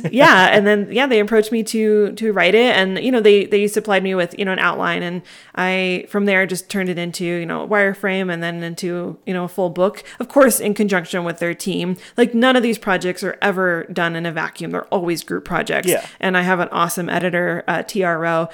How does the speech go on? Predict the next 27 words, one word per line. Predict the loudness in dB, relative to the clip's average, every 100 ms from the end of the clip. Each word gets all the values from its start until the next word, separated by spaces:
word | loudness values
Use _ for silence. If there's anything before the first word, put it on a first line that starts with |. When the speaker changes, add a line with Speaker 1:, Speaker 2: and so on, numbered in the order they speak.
| -14 -10 0
Speaker 1:
uh, | 2 2
with | 2 -2
whom | -4 -4 -4
I | -4 -4
work, | -4 -6 -2
you | -2
know, | 0
pretty | 0 -2
closely | -2 -4 -4 -4
on, | -4 -6 -8 -6
on | -6 -4
developmental | -4 -4 -4 -6 -8 -8
things | -8 -8
like | -8 -6
that. | -4 -4 -8 -20 -20 _
But | 4 4 6
yeah, | 6 6
it | 4
was, | 2 6
it | 6
was | 8
exciting | 2 2 2 4 0
to | 0
have | 0 -2 -2
the |
chance | -4 -4 -4 -6
to | -2 0 2 2 0